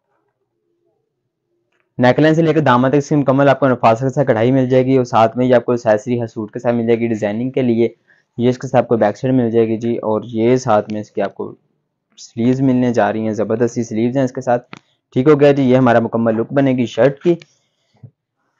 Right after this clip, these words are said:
ये साथ में ट्राउजर इसका धनक फैब्रिक में ही आपको मिल जाएगा, सादा ट्राउजर है इसके साथ। और दुपट्टा इसके साथ ये वाला है जी, ब्रोशिया का दुपट्टा है इसके साथ। इसके अंदर मेरे पास अल्हम्दुलिल्लाह से दो से तीन वॉल्यूम इसके अलग डिजाइन के पड़े हुए हैं। आप हमसे WhatsApp पे कॉन्टैक्ट करें, आपको मजीद डिजाइनिंग भी इसके अंदर मिल जाएगी।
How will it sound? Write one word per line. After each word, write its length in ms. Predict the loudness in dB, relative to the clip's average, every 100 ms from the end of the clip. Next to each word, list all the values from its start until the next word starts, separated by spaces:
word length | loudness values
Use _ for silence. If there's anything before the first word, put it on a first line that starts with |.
| _ 0
ये 100 | 4
साथ 180 | 4 4
में 140 | 2
ट्राउजर 300 | 2 4 2
इसका 180 | 2 2
धनक 260 | 2 2
फैब्रिक 320 | 2 2 2 0
में 60 | -2
ही 60 |
आपको 180 | 0 0
मिल 160 | -2 0
जाएगा, 240 | 0 2
सादा 380 | 2 0 4 4
ट्राउजर 600 | 2 -4 _ 2 4 4 4
है 140 | 2
इसके 200 | 0 -6
साथ। 320 | -4 -4 -2
और 160 | -4 -4
दुपट्टा 400 | -4 -6 0 0
इसके 200 | -2 -8
साथ 160 | -10 -2
ये 120 | 0
वाला 200 | 2 0
है 120 | -2
जी, 100 | -6
ब्रोशिया 500 | -6 -6 -6 -2 0
का 80 | 2
दुपट्टा 360 | -2 -4 -2 -2
है 200 | 2 0
इसके 200 | 0 -6
साथ। 420 | -6 -2 -2 -4 -16 _ _ -12
इसके 200 | -4 0
अंदर 140 | 4
मेरे 160 | 4 6
पास 80 | 6
अल्हम्दुलिल्लाह 400 | 6 4 2 2
से 120 | 2
दो 160 | 4 2
से 100 | 2
तीन 180 | -2 0
वॉल्यूम 260 | 2 2 -2
इसके 180 | -2 0
अलग 160 | 2 2
डिजाइन 300 | 2 0 0
के 100 | -2
पड़े 220 | -2 -4
हुए 160 | -4 -4
हैं। 280 | -6 -8 -12 -4
आप 220 | -2 -2 -6
हमसे 240 | -6 -2
WhatsApp 280 | -2 -2 -4
पे 80 | -4
कॉन्टैक्ट 280 | -4 -6 -4
करें, 120 | -2
आपको 180 | -2 -4
मजीद 220 | -4 -4
डिजाइनिंग 300 | -4 -4 -4
भी 60 | -10
इसके 120 | -12 -8
अंदर 100 | -6
मिल 140 | -4
जाएगी। 300 | -6 -12 -14